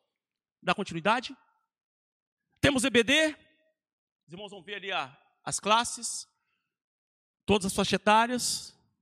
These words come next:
Temos os demais departamentos também.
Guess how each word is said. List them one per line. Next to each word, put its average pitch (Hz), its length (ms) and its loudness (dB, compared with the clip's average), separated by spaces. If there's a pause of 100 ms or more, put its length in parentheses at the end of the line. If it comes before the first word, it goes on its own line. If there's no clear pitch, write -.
(1000)
Temos 233 640 2 (380)
os 175 100 -4
demais 196 240 4
departamentos 190 640 0
também. 214 400 0